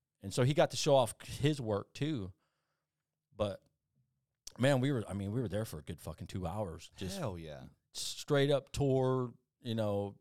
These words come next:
Speaker 1: the personal tour. Got, gave us some hats, like, and, and when we walked out of there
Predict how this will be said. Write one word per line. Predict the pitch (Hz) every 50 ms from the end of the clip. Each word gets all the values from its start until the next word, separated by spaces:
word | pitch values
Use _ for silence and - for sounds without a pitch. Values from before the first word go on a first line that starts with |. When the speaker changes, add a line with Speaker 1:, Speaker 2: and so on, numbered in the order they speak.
| _ _ _
Speaker 1:
the | 113 113
personal | 98 - - - - 143 135 - - 117 107 95 90
tour. | - - 95 92 92 90 87
Got, | 98 113 113 110 - _ _ _ _ _ _ _ _ _ _ -
gave | 123 131 139 131
us | 139 -
some | - 139 131 95
hats, | 113 117 117 127 139 - - - - 117
like, | 110 104 98 95 92 - - - _ _ _ _ _ _ _ _ _ _ _ _ _ _ _ -
and, | 123 120 123
and | 135 - 147 127 131
when | 131 135
we | 135 139
walked | 143 143 147 147 123 -
out | 156 180 190 175
of | 147
there | 127 123 120 117 117 113